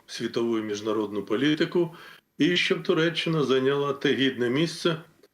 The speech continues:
яке вона займала ще при султанській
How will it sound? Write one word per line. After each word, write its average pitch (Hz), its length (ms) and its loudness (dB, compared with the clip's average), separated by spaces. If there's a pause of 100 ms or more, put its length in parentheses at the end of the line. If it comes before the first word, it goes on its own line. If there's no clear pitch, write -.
(200)
яке 135 280 2
вона 156 240 4
займала 131 500 2
ще - 260 0
при 117 320 -2 (500)
султанській 123 1120 -2